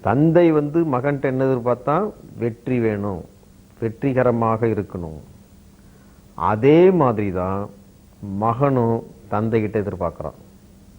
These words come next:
அவன் வந்து ஆசையான அப்பா,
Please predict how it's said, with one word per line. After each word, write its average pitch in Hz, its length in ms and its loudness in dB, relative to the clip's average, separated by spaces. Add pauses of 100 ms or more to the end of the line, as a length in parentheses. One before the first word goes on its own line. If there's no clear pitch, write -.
(1500)
அவன் 123 300 2
வந்து 143 300 2
ஆசையான 127 680 0
அப்பா, 110 420 -2